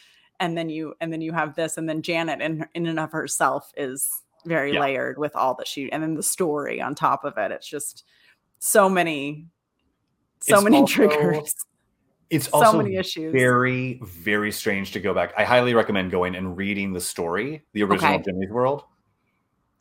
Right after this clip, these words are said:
Speaker 2: It's still on Washington Post's website. Uh, it is such a, like, obviously it is very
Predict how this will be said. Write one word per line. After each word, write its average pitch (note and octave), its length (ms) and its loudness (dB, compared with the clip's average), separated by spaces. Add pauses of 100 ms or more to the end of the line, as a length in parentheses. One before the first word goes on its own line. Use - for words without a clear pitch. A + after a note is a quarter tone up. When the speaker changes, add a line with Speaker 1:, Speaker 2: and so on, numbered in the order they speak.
Speaker 2:
It's B2 160 0
still A#2+ 240 6
on G2 420 2
Washington F#2+ 400 0
Post's - 380 -4
website. F2+ 420 -6 (640)
Uh, B2 280 0 (420)
it G3 100 0
is A3+ 160 4
such A3+ 180 -2
a, A3+ 300 2 (960)
like, D3+ 160 2
obviously C#3+ 440 4 (140)
it A#2 100 -2
is G2+ 120 0
very G2 960 -4